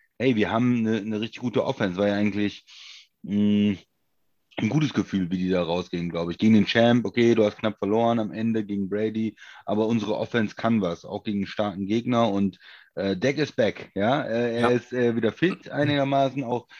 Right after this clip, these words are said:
Speaker 1: wenn es vielleicht nicht hundert Prozent, aber fit genug und er kann auch unter Druck ein richtig gutes Spiel machen. Und, äh, das gibt, glaub ich, den Cowboys-Fans Hoffnung, zeigt aber auch Tampa, die haben nicht gegen ein schlechtes Team, sondern gegen ein Team, was sich in der Offense ganz gut verkauft hat,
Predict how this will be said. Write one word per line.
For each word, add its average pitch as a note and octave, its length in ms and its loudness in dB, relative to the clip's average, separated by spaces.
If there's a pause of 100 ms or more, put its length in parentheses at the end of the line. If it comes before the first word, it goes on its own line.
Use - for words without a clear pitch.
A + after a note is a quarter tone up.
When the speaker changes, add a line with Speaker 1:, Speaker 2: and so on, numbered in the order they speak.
(260)
Speaker 1:
wenn G#2+ 300 -4
es G#2 60 -8
vielleicht A#2 200 0
nicht A2+ 160 -2
hundert F3+ 320 2
Prozent, D3+ 420 0
aber A2+ 460 -2
fit - 220 -8
genug E3 480 2
und B2 280 -4
er A2+ 200 0
kann C3 200 -2
auch A#2 180 -4
unter A2+ 300 -2
Druck C#3 460 -4 (320)
ein A2 60 -4
richtig A#2+ 220 -2
gutes A#2 180 0
Spiel G#2 240 2
machen. E2 360 -2 (480)
Und, F#2 440 -4 (100)
äh, F2+ 400 -4 (280)
das - 200 -2
gibt, - 220 0
glaub G#2+ 140 6
ich, F#2+ 60 0
den G2+ 120 4
Cowboys-Fans G#2+ 600 4
Hoffnung, C3+ 440 4 (340)
zeigt B2 240 2
aber B2 180 2
auch A2+ 200 2
Tampa, C3+ 420 -2
die A2+ 160 -2
haben A#2+ 200 0
nicht A#2 200 -4
gegen G#2+ 300 -2
ein F#2 60 -4
schlechtes - 480 -8
Team, D#3+ 280 -2
sondern A2+ 360 2 (340)
gegen A2 160 2
ein G#2 60 0
Team, B2 180 2
was A2 140 6
sich G#2 180 -10
in A2+ 100 2
der G2 140 0
Offense G#2 300 -6
ganz G#2 180 -6
gut - 160 -16
verkauft B2 480 -2
hat, C3+ 160 2